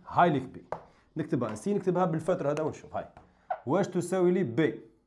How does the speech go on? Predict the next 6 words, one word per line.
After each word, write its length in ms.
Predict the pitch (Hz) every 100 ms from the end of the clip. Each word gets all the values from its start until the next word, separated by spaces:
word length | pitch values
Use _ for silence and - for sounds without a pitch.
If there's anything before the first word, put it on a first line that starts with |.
| _ - - - - _ _
ما 100 | 123
يكتبش 340 | 147 147 160 160
مليح، 280 | 143 110 117
معليش. 540 | 151 165 131 - - - _ _ _ _ _ _ _ _ - - - -
خلينا 340 | - 143 160 156
منه. 260 | 147 120